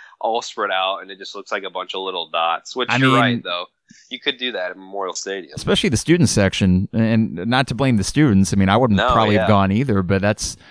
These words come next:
Speaker 2: basically been social distancing in practice for the last decade, so.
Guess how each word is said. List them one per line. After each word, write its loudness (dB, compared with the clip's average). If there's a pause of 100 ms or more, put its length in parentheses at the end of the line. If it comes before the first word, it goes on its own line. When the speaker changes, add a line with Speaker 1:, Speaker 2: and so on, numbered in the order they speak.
(200)
Speaker 2:
basically 2
been 2
social 0
distancing 2
in 2
practice 0
for -2
the 0
last 2
decade, -4
so. -4